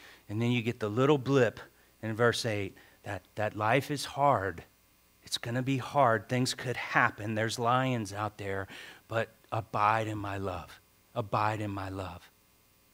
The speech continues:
"You've captivated my heart, my sister, my bride." So he says, "My bride," again. "You've captivated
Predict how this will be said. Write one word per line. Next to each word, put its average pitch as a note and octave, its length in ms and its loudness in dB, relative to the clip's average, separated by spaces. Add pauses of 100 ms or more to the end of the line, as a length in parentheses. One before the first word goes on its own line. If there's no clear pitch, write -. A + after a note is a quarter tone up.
(1160)
"You've B2 200 -6
captivated B2+ 680 6
my A2 400 2
heart, B2 540 2
my A2 120 -2
sister, A2 720 -4
my A2 280 0
bride." G#2+ 480 2
So - 120 -6
he A2 60 -2
says, A#2+ 300 -2
"My A2+ 160 2
bride," A2 520 2
again. G2 360 -6 (320)
"You've A#2+ 280 -2
captivated C#3 1160 2